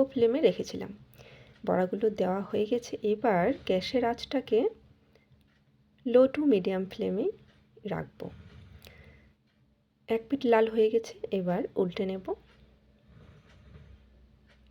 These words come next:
আবারও গ্যাসের আঁচটাকে লো ফ্লেমে করে দেব, কারণ মোচাগুলো আমি আগে থেকে সেদ্ধ করে নিইনি, তাই ভেতরে যেন কাঁচা কাঁচা না থাকে, তাই এই বড়াগুলোকে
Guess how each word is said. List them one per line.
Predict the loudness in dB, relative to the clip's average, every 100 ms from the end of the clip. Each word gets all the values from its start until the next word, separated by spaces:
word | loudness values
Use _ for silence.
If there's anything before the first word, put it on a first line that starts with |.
| -20 _ -2
আবারও | 2 4 6 6 4 0 -20 -20 _ 2
গ্যাসের | 2 2 0
আঁচটাকে | -2 -4 0 -2 -4 -4 0
লো | 0
ফ্লেমে | 0 -2 0
করে | -2 -2
দেব, | -8 -10 -16 -20 -20 -20 _ _ -18 -2
কারণ | 2 4 4 2 -2 -4 0
মোচাগুলো | 2 2 2 2 2 2
আমি | 2 0 0
আগে | 0 -2
থেকে | 0 -2 0
সেদ্ধ | 0 0 -2 0
করে | 2 2
নিইনি, | 0 -2 -4 -8 -20 -20 -20 -2
তাই | 4 4 2 -2
ভেতরে | 2 6 6 6
যেন | 4 4
কাঁচা | 2 2 -2
কাঁচা | 0 0 0
না | -2
থাকে, | -6 -2 -2 -2 -8 -20 -20 -20 _ _ _ _ _ _ _ _ _ -2
তাই | 0 4 4
এই | 6 4
বড়াগুলোকে | 4 4 2 0 0 2